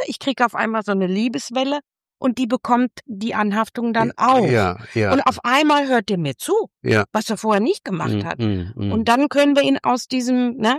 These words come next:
Speaker 1: wie gesagt, eingefrorenen Zeitrahmen ein bisschen rauslockern.
Speaker 2: Mhm, mhm.
Speaker 1: Also da gebe ich dir absolut recht. Die Herzensenergie bei sich, die muss man wirklich etablieren,
Speaker 2: Ja,
Speaker 1: ne?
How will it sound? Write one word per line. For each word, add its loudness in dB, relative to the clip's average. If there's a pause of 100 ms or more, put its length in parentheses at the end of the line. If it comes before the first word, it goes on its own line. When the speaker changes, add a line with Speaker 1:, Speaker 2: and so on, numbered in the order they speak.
(120)
Speaker 1:
wie -2
gesagt, -2
eingefrorenen 2
Zeitrahmen 0 (720)
ein 0
bisschen 0
rauslockern. 2 (160)
Speaker 2:
Mhm, -4 (200)
mhm. -2
Speaker 1:
Also 2
da 2
gebe -2
ich -6
dir -2
absolut -4
recht. 0 (420)
Die 4
Herzensenergie 0
bei 4
sich, -6
die -4
muss -2
man 0
wirklich -6 (760)
etablieren, 4
Speaker 2:
Ja, 4 (200)
Speaker 1:
ne? 0